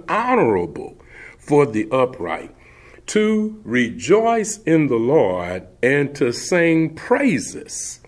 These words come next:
unto the Lord and to do it with exuberance, for us to be,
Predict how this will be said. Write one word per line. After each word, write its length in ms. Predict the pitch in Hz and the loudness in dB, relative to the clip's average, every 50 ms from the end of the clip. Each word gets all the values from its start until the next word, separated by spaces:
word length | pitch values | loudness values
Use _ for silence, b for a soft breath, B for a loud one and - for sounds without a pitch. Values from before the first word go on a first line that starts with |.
| b b b b b b b b b b b b b - - | b b b b b b b b b b b b b 0 2
unto 400 | 139 139 127 127 127 - 135 113 | 4 4 4 2 2 2 2 2
the 100 | 98 98 | 4 2
Lord 560 | 95 92 92 90 85 85 87 95 107 98 - B B B B B B B | 2 2 2 2 2 2 0 0 -2 -4 -6 B B B B B B B
and 420 | - 180 208 226 233 226 214 185 - | 0 2 2 4 2 2 0 0 -2
to 160 | - 139 117 | -2 -2 -2
do 400 | 117 113 - - 247 262 233 180 | -2 -2 0 2 4 6 6 6
it 360 | 139 127 131 131 131 - - B B B B B B B B | 6 6 4 2 0 -4 -10 B B B B B B B B
with 400 | 110 131 143 139 139 - - - | 2 2 4 2 2 -2 -4 -2
exuberance, 1300 | 120 120 104 95 92 90 110 190 254 262 226 165 117 98 87 73 69 - - - - - - - - - - - _ _ _ _ _ _ - _ _ _ | -2 -2 -2 -4 -8 -4 2 4 4 4 4 2 -2 -2 -4 -4 -6 -12 -10 -6 -4 -4 -2 -4 -6 -10 -18 -20 _ _ _ _ _ _ -20 _ _ _
for 280 | - 127 131 127 135 135 | -2 0 2 4 4 2
us 140 | 143 139 - | 2 0 -2
to 160 | - - 120 | -2 -4 -4
be, 460 | 113 113 120 117 117 110 104 104 95 | -2 -2 -2 -2 -2 -2 -4 -6 -10